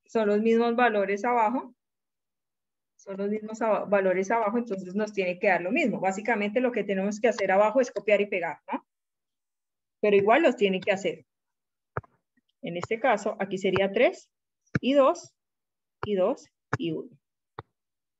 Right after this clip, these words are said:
¿Listo? Entonces nosotros ya sabemos qué valores nos da abajo. Yo ya sé que abajo me tiene que dar un ¿qué? ¿Me dicen, por favor?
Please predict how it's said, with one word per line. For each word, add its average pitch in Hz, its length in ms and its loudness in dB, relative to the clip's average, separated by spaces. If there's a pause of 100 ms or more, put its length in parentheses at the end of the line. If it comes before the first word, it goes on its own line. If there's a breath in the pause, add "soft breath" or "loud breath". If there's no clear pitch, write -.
(880)
¿Listo? - 280 -10
Entonces 190 320 -8
nosotros 220 480 -4
ya 208 100 0
sabemos 208 420 -4
qué 214 140 -6
valores 202 380 -2
nos 185 160 -6
da 160 80 -4
abajo. 277 340 -6 (2500)
Yo 180 80 -8
ya 208 160 2
sé 285 260 0
que 240 80 2
abajo 196 300 4
me 294 120 -2
tiene 190 240 -2
que 202 100 0
dar 185 140 2
un 190 120 -4
¿qué? - 340 -2
¿Me 190 140 -12
dicen, 196 240 -10
por 240 160 -8
favor? 240 340 -4